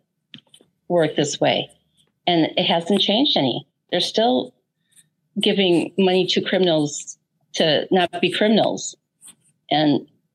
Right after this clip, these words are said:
as you can tell in Minneapolis, <laughs> it doesn't work. It didn't work then and doesn't work now.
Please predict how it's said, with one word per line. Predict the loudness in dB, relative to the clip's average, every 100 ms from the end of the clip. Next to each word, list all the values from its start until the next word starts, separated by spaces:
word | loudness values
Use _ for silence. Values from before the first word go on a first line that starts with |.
| -20 -14 -14 -16 _ -2
as | 0 2
you | 2
can | 2
tell | 2 2
in | 4
Minneapolis, | 4 2 0 -2 0
<laughs> |
it | -2 -2 0
doesn't | 0 0 0 2
work. | 0 0 -4 -6
It | -2
didn't | 0 0
work | 2 0 2
then | 2 2 2
and | 2 2
doesn't | 0 0 -2
work | -4 -2
now. | -2 0 -2